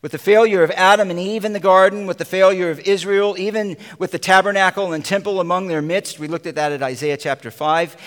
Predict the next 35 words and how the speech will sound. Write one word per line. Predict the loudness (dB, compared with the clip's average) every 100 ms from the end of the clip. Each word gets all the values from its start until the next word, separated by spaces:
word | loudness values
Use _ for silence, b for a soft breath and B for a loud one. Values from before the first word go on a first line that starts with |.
| B B
comes | -2 -2
the | -2
next | 2 2 2 -4
and | -2
climactic | 2 2 4 0 0 -4
movement | -2 -2 -4 -8
forward | 2 4 4 2
in | 0
God | 2 2 -2
bringing | -6 -4 -4 -6
to | -4
realization | 0 2 2 0 0 -4 -6
the | -8
glories | -8 -8 0 2 4 4 0 -2
of | -6 -2 0 0 -4
the | -2
garden | 2 4 2 0 -12 -20 B B B
and | -8 -4
the |
very | 0 0
purpose | 0 0 0 -4
of | -6
creation, | -6 -2 0 0 -4 -6
and | -6
this | -6 -6
is | -6 -6
centered | -6 -8 -6 -10
in | -8 -8 -6 -8 -8 -10
the | -8
appearance | -8 -8 -8 -8 -10 -14 -18 b b b b
of | -8 -8
the | -8
Lord | -4 -2 -2 -4 -12
Jesus | -10 -10 -10
Christ. | -8 -8 -8 -10 -18 -20